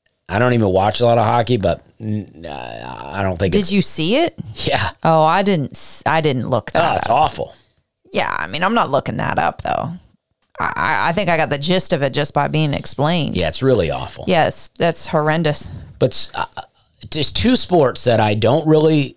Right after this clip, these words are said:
Speaker 1: I'm not really into, but I am most impressed by,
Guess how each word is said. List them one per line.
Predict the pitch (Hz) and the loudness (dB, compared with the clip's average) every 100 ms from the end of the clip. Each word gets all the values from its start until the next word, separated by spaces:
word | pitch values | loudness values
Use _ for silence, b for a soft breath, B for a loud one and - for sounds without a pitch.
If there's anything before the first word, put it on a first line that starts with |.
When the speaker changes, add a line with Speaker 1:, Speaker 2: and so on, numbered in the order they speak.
| _ | _
Speaker 1:
I'm | 110 | 2
not | 123 151 | 2 4
really | 165 160 143 | 4 6 4
into, | 127 117 117 113 110 101 | 4 2 4 4 4 4
but | 95 95 | 2 2
I | 95 | 2
am | 92 90 87 92 | 0 0 2 4
most | 113 131 - | 4 2 0
impressed | 117 92 107 92 - | -2 0 0 0 0
by, | 90 82 78 76 | 0 0 0 -2